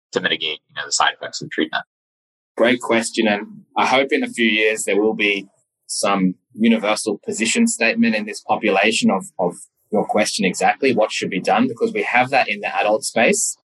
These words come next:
Speaker 2: So in the adult space, it is important and it's recommended to do a combination of both aerobic type exercises. So anything that gets your heart rate up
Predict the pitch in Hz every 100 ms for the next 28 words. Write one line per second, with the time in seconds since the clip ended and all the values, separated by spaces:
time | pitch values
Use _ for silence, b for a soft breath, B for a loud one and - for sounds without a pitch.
0 | _ _ _ - 135 143 131 160 160 -
1 | 139 135 131 131 139 - - _ _ 110
2 | 98 - 104 139 160 _ 101 95 101 104
3 | - 202 208 - - 101 101 95 - _
4 | _ _ - - 107 104 92 113 - 117
5 | 104 - _ 87 113 320 - - 113 123
6 | 131 147 - - 127 120 120 135 - 139
7 | 151 156 - 110 113 226 101 - - -
8 | 95 - 107 110 104 101 98 98